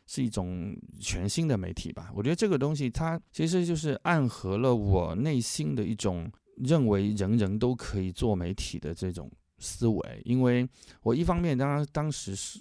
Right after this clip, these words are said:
算是经历过这个传统媒体工业化的这么一个小记者、小编辑啊，一方面有仍然对，呃，主流，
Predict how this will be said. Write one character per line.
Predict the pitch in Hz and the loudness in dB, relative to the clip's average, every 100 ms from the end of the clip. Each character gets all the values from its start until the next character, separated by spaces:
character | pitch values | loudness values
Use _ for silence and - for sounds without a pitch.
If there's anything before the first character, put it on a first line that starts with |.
| 139 | -12
算 | - 139 110 | -2 2 2
是 | - - 107 | -2 -2 -2
经 | 95 135 | -2 -2
历 | 127 120 | 0 0
过 | 113 98 | 2 0
这 | 92 | 0
个 | 98 90 | -4 -6
传 | - 95 | -4 -4
统 | 107 | -2
媒 | 92 98 | -2 -4
体 | 98 | -4
工 | 120 147 | -2 0
业 | 143 117 | 2 0
化 | - 175 104 | -2 -4 -6
的 | 90 87 87 | -6 -6 -8
这 | - | -6
么 | 95 92 | -4 -4
一 | 92 | -6
个 | 101 90 - - - _ _ _ | -4 -4 -6 -16 -20 _ _ _
小 | - 98 | -6 -6
记 | - 117 | -4 -4
者、 | 85 | -4
小 | 80 87 | -6 -4
编 | 113 127 | 0 0
辑 | 135 - - _ | 0 -6 -12 _
啊， | 107 98 | -4 -2
一 | 113 | 0
方 | 120 117 | 0 2
面 | 107 98 | 2 0
有 | 98 92 87 - - - | 0 0 -2 -6 -10 -6
仍 | 98 | -2
然 | 104 107 | -2 -2
对， | 107 107 92 - - - | 0 0 0 -6 -12 -8
呃， | 92 - | -8 0
主 | 101 90 | 2 2
流， | 87 87 127 | 2 0 0